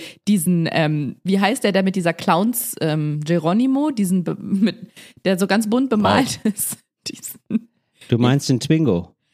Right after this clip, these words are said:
Speaker 1: N-, ja,
Speaker 2: Es gibt
Speaker 1: aber
Speaker 2: so einen bunten Twingo, der ist auch wirklich, ähm, der ist herzallerliebst. Pfiffig ist der.
Speaker 1: Heißt der nicht Giacomo oder Hieronimo oder irgendwie sowas?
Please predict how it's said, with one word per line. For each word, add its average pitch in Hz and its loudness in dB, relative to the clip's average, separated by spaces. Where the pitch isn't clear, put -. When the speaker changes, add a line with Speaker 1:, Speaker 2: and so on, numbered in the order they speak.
Speaker 1:
N-, 202 2
ja, 196 2
Speaker 2:
Es 440 -2
gibt 196 2
Speaker 1:
aber 160 -2
Speaker 2:
so 156 4
einen 131 0
bunten 156 2
Twingo, 135 0
der 120 0
ist 131 0
auch 123 0
wirklich, 143 -2
ähm, 117 0
der 110 4
ist 107 -2
herzallerliebst. 95 -4
Pfiffig - -2
ist - -10
der. 95 -4
Speaker 1:
Heißt 226 0
der 247 0
nicht 214 0
Giacomo 254 0
oder 196 0
Hieronimo 247 0
oder 220 -2
irgendwie 226 0
sowas? 233 -4